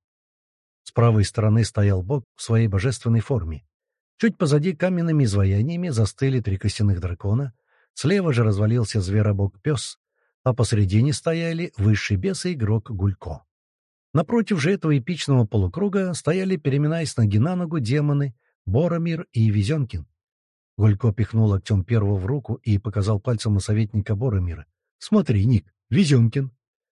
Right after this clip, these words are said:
Высший бес перевёл на своего соратника ничего не выражающий взгляд.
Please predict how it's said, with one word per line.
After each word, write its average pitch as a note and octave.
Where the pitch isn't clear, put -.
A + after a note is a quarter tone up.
Высший G#2
бес F#2
перевёл G2+
на F#2+
своего G2+
соратника G#2+
ничего G2
не A2+
выражающий G2
взгляд. A#2+